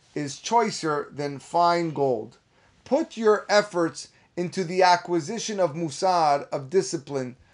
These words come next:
rather than silver, and the acquisition of knowledge rather than fine gold. The Ralbag renders knowledge should be chosen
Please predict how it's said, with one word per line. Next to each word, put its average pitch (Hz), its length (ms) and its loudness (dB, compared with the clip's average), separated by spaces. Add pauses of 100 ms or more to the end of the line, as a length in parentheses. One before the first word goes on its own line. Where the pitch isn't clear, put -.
(120)
rather 196 420 6
than 170 200 -6
silver, 139 560 -2 (420)
and 143 140 -10
the 160 140 0
acquisition 165 760 0
of 160 160 0
knowledge 175 460 4
rather 165 320 2
than 151 200 -6
fine 147 400 -4
gold. 127 420 -6 (240)
The - 80 -10
Ralbag 151 600 4
renders 185 480 0
knowledge 185 600 2 (440)
should 170 220 -4
be 160 120 -6
chosen 202 640 2